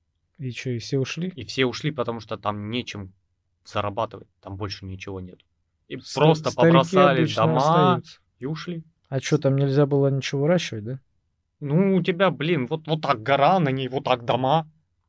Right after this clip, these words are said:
Speaker 2: И речка, там, море, прибрежье, я не знаю, что-то. И всё.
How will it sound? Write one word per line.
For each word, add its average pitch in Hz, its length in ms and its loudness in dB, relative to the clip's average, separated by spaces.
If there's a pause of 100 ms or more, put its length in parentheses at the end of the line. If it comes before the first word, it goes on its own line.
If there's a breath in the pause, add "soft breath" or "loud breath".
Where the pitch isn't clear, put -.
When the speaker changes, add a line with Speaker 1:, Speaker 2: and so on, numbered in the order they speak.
(380)
Speaker 2:
И 190 80 0
речка, 113 640 -4
там, 92 180 -10
море, 110 480 -4
прибрежье, 110 640 -4
я 95 60 -12
не 98 100 -10
знаю, 101 260 -4
что-то. 98 320 -18 (640)
И 123 40 -16
всё. 147 440 0